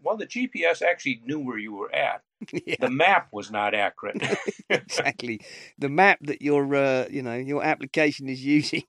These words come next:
Speaker 2: <laughs> to direct you is not correct. You <laughs>
Speaker 1: It, it is, it is so important that people don't understand, uh,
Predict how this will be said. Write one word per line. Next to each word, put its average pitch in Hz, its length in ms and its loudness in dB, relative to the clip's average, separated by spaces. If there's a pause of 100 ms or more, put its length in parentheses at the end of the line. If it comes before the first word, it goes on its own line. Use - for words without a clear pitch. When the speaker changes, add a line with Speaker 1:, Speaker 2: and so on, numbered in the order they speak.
Speaker 2:
<laughs> - 120 -20
to - 140 -10
direct 156 480 2
you 104 240 -8
is 120 180 -6
not 127 240 -4
correct. 107 560 -8 (580)
You 123 200 -4
<laughs> 131 200 -2
Speaker 1:
It, 202 220 4
it 180 140 6
is, 175 280 2
it 151 140 4
is 156 180 4
so 226 240 4
important 196 420 2
that 123 140 2
people 175 280 -2
don't 143 180 2
understand, 135 760 2
uh, 120 340 2